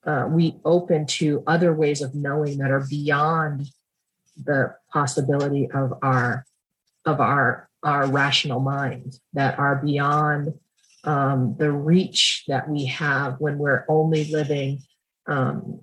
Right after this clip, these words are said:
six sensory lives. You know, we have to become multisensory beings who are open to, uh, these other stores of information that are only available to us when we're in vibrational frequency and vibra-, vibrational harmony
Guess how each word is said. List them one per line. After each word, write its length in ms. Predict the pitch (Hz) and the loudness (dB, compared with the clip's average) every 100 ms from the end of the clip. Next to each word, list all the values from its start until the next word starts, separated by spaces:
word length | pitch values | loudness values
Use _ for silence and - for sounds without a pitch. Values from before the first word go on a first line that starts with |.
| - | -6
six 300 | - 175 - | -2 0 0
sensory 360 | 147 147 139 | -2 0 -2
lives. 560 | 139 160 - 135 - - - | 0 -2 -4 -6 -6 -4 0
You 100 | 160 | 2
know, 120 | 139 | 2
we 120 | 147 | -2
have 340 | - 170 170 185 | 0 2 4 4
to 60 | |
become 380 | 156 151 160 151 | 4 2 0 0
multisensory 720 | 139 143 165 - 135 143 143 | 0 -2 -2 -2 -2 0 0
beings 420 | 156 175 170 165 | 2 4 4 2
who 120 | - 147 | 2 0
are 140 | 127 | 2
open 320 | 165 175 175 156 | 2 2 2 0
to, 260 | - 151 160 _ _ _ _ _ | 0 -2 -4 _ _ _ _ _
uh, 300 | - 147 139 | -4 -2 -2
these 300 | 135 160 - | 0 0 0
other 460 | 151 151 143 131 135 | 0 2 2 0 -2
stores 520 | - - 185 175 170 165 | -4 -2 4 6 6 2
of 100 | 147 | 0
information 760 | 165 151 151 175 214 - 170 | -2 -2 0 2 2 2 -2
that 200 | 156 147 160 | -4 -4 -4
are 180 | 147 - | -2 4
only 340 | 185 233 247 | 6 6 6
available 480 | 175 160 147 139 147 - | 4 2 0 -2 -10 -6
to 220 | 165 139 | -2 -2
us 400 | - - - - _ _ _ | -2 -6 -6 -10 _ _ _
when 260 | - 180 160 | 2 4 6
we're 200 | 156 151 | 8 6
in 200 | 156 156 | 4 2
vibrational 640 | 147 147 147 147 - 147 | 2 2 2 2 0 -2
frequency 800 | 147 151 151 156 - 147 131 151 _ _ _ - | -4 -4 -2 -2 -2 -4 -4 -8 _ _ _ -4
and 140 | 160 | 0
vibra-, 460 | 151 143 147 147 - | 2 4 4 2 -2
vibrational 560 | 156 151 147 143 147 | 0 2 2 2 0
harmony 580 | 135 151 147 156 147 147 | 0 0 0 0 -2 -6